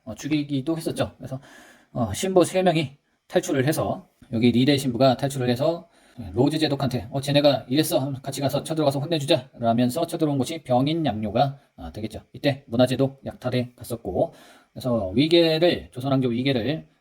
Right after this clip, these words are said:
어, 가져갔었는데 이때 뭐 우리가 그 케이티엑스 할 때 프랑스식으로 받아들여주면 그 돌려주기로 해놓고서는 뭐 우리가 선택을 하고 나니까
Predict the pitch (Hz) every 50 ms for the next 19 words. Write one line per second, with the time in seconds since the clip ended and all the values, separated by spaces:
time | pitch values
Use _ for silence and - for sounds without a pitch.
0 | _ - 117 95 95 101 123 120 - 131 127 123 123 - 110 98 85 - 127 123
1 | - _ _ _ _ _ - 156 202 208 196 196 180 175 185 190 180 170 - -
2 | _ _ _ _ _ _ - 151 151 143 - 196 - - 190 190 185 - 170 170
3 | - 165 151 - - 113 113 127 120 - - - _ - - 185 180 - 175 165
4 | - 165 156 156 156 143 139 - 135 131 135 135 135 127 123 120 135 143 139 120
5 | 110 113 - 120 - 135 135 131 127 131 131 143 147 147 - 139 - 120 139 147
6 | - - - - - 135 143 147 143 139 131 139 143 151 143 139 139 170 160 170
7 | 165 156 151 147 147 135 127 - 151 160